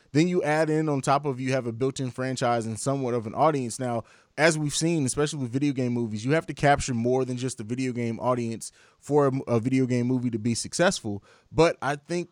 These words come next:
i-, it's fighting. People love kung fu movies. They love seeing people fight. They love seeing R-rated brutality. I believe it's gonna be R-rated. So,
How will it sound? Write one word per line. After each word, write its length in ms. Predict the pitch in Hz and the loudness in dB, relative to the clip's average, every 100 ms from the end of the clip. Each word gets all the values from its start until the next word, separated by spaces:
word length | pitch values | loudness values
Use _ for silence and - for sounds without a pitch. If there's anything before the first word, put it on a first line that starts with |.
| - | -10
i-, 120 | 175 | -6
it's 180 | 139 - | -4 -2
fighting. 500 | - 165 196 202 220 | 4 6 6 4 -2
People 320 | - 180 160 | -2 -2 0
love 220 | 156 160 165 | 2 2 2
kung 220 | 185 175 | -2 -2
fu 180 | 180 175 | -2 -2
movies. 480 | 170 170 196 202 | -2 -4 -4 -4
They 140 | 151 131 | -2 2
love 240 | 143 151 | 4 2
seeing 220 | - 170 160 | 2 -2 -2
people 240 | 170 147 | -4 -4
fight. 300 | - 156 170 | 2 4 4
They 100 | 120 | 0
love 300 | 127 151 156 - - | 0 0 0 -8 -18
seeing 360 | - 160 160 151 - | -6 -2 0 -2 0
R-rated 460 | 143 151 156 151 | 0 2 2 0
brutality. 580 | 135 123 151 170 170 160 | -4 -2 2 2 2 0
I 20 | |
believe 280 | 120 117 151 | 0 -2 -2
it's 100 | 143 | -2
gonna 160 | 139 131 | -2 0
be 100 | 117 | 2
R-rated. 500 | 127 127 131 139 139 | 4 4 2 0 0
So, 320 | 151 143 | 2 4